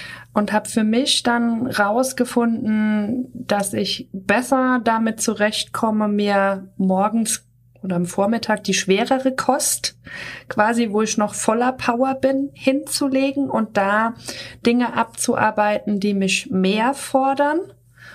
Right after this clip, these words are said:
Und so die leichtere Kost, jetzt wenn ich die Steuerberatungskanzlei nehme, zum Beispiel Post und E-Mails und so ein Kram, wo ich jetzt nicht so gefordert bin, wie wenn ich einen Jahresabschluss erstelle,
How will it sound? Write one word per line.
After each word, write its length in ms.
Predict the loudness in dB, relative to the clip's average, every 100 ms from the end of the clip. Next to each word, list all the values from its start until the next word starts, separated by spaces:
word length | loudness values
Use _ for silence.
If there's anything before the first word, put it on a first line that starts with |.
| -20 _
Und 440 | -2 0 0 -4 -4
so 420 | -2 0 0 0
die 180 | 0 0
leichtere 680 | 2 2 2 0 0 0 0
Kost, 460 | 0 -2 -4 -6
jetzt 320 | -6 -4 -2
wenn 140 | 0 0
ich 200 | 0 0
die 140 | 0
Steuerberatungskanzlei 1400 | 2 2 2 0 0 0 0 -2 0 -2 0 0 0 2
nehme, 300 | 2 0 0
zum 160 | 0 0
Beispiel 300 | 0 0 -4
Post 420 | 0 0 2 -2
und 120 | 0
E-Mails 380 | 2 2 0 0
und 160 | 0
so 100 | 0
ein 140 | 0 0
Kram, 440 | 0 2 2 -2 -8 -14 -12 -12 -4
wo 160 | 0 2
ich 120 | 2
jetzt 280 | 0 0 0
nicht 420 | 2 2 0 -4 -16 -10
so 340 | -2 2 2
gefordert 600 | 2 0 0 2 2 0 0
bin, 220 | 0 0
wie 160 | 0
wenn 160 | 2 2
ich 200 | 0 0
einen 180 | 0 0
Jahresabschluss 800 | 0 0 -2 -2 -4 -2 -2 0
erstelle, 720 | 0 0 0 2 2 0